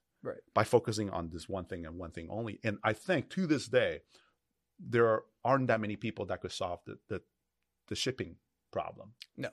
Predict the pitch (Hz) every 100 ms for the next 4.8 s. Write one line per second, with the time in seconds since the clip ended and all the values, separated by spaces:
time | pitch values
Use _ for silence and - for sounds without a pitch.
0 | _ - - - - _ - 190 202 -
1 | 156 131 107 113 113 107 - - 113 110
2 | 107 98 98 107 101 90 82 - 113 110
3 | 98 98 92 90 87 82 90 80 - -
4 | _ _ _ _ - 90 78 76